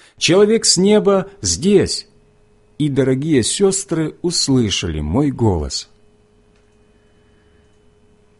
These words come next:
Охранник оставил подарки у себя, а мне на следующий день швырнул в камеру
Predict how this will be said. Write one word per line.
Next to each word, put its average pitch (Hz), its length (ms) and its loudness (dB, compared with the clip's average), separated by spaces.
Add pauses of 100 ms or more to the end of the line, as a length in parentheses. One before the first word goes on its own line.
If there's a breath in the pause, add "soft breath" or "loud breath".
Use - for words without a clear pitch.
Охранник 220 840 4
оставил 143 680 2
подарки 110 480 0
у 98 100 -2
себя, 131 480 -2 (600)
а 123 160 4
мне 226 220 6
на 214 120 2
следующий 165 640 2
день 156 260 0
швырнул 151 540 0
в 107 140 -2
камеру 175 560 -2